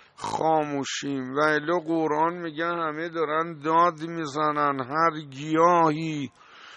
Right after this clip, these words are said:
که از زمین روید، وحده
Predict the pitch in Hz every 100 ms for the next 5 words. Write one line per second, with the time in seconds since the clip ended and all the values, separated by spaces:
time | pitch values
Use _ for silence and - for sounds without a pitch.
0 | - - - 165 175 175 165 123 131 160
1 | 160 185 190 185 170 180 170 160 156 139
2 | 123 _ _ _ _ _ _ 135 139 180
3 | 170 160 170 160